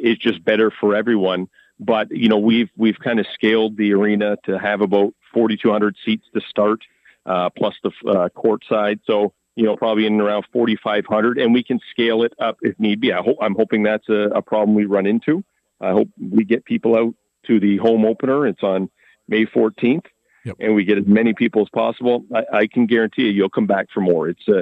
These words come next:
Speaker 1: it's a great product. It's a great basketball product and an entertainment product as well.
Speaker 2: You've got us here in the city now, so you, you reach
Speaker 1: <laughs>
Speaker 2: out to us and we got you for sure.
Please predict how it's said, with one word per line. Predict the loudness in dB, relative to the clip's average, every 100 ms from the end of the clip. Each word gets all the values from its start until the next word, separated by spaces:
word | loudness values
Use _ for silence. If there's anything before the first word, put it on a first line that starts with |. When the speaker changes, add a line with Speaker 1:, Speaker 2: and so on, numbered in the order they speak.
| 0
Speaker 1:
it's | -4
a | -2
great | 2 2
product. | 2 -2 0 -2 -6
It's | -18
a | -4
great | -2 -2 -2
basketball | -4 -4 -2 -2
product | 0 -2 -2 -4
and | -4 -2
an | -2
entertainment | -4 -4 -6 -4 -4
product | -4 -6 -10
as | _
well. | -6 -6 -8 _ _
Speaker 2:
You've | -8 -6 -2
got | -2 -2
us | -4
here | -4 -2
in | -2
the |
city | -4 -6 -6
now, | -6
so | -8 -8 -8 -10
you, | -10 -8
you | -6 -4
reach | -4 0
Speaker 1:
<laughs> |
Speaker 2:
out | 0
to | 4 2
us | 2
and | 0
we | 0
got | 0 -2 -4
you |
for | -8
sure. | -6 -4 -6